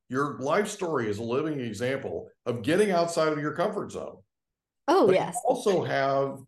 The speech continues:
Speaker 1: you also have these patterns all the way through your life story that are due to your dad.
Speaker 2: Mm-hmm.
Speaker 1: You're constantly, you constantly have a plan,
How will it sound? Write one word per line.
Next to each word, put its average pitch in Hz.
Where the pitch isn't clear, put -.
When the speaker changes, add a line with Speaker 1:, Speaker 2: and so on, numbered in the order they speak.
Speaker 1:
you 143
also 220
have 151
these 117
patterns -
all 160
the 220
way 202
through 170
your 143
life 156
story 175
that 139
are 131
due 160
to 220
your 185
dad. 196
Speaker 2:
Mm-hmm. 233
Speaker 1:
You're -
constantly, 190
you 139
constantly 165
have 190
a 208
plan, 127